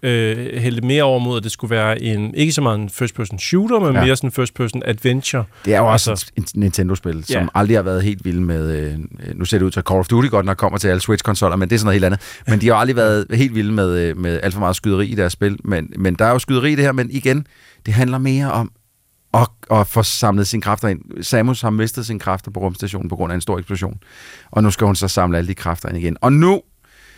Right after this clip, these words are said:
Speaker 2: kommer jeg til den ene anke, jeg har ved det her spil. Og det
Speaker 1: Er,
Speaker 2: er,
Speaker 1: er, er der en?
Speaker 2: der er en, men det er måske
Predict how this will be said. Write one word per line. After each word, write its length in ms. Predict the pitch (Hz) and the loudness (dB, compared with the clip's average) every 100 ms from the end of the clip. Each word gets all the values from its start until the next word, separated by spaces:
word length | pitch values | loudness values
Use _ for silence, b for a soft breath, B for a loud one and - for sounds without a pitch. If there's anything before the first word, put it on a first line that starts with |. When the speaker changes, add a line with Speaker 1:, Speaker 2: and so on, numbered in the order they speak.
| b b b b b b | b b b b b b
Speaker 2:
kommer 220 | 143 139 | 2 4
jeg 120 | 131 | 2
til 140 | - 127 | 2 0
den 140 | 127 - | 0 2
ene 380 | 143 139 151 - | 4 6 4 2
anke, 280 | 107 110 123 | 0 2 2
jeg 140 | 104 | 2
har 160 | 101 76 | 0 0
ved 100 | 101 | -2
det 60 | 98 | -2
her 100 | 85 | -2
spil. 260 | - 92 - | -2 -2 0
Og 80 | 117 | 0
det 120 | 127 | 4
Speaker 1:
Er, 40 | 131 | 4
Speaker 2:
er, 80 | 123 - | 2 -2
Speaker 1:
er, 100 | 147 | -2
er 40 | 165 | 0
der 120 | 190 | 0
en? 260 | 156 135 135 | -2 -4 0
Speaker 2:
der 60 | 135 | 0
er 260 | - 143 - | 2 0 0
en, 260 | 131 113 - | -2 -2 -2
men 160 | 135 | -2
det 220 | 120 131 - _ _ - | 0 -2 -2 _ _ 0
er 80 | |
måske 380 | 123 127 147 139 | 2 0 -2 -6